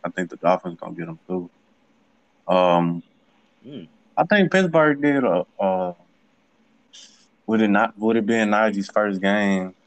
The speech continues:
Speaker 1: I think he just got a feel of the game, and I think he'll be better as the season goes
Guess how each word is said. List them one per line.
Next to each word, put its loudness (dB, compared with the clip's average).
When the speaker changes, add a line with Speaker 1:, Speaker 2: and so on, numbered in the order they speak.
Speaker 1:
I 0
think -2
he -2
just 0
got 2
a -2
feel -2
of 0
the -6
game, -4
and -2
I 2
think -2
he'll 0
be -4
better 0
as 0
the -16
season -4
goes -8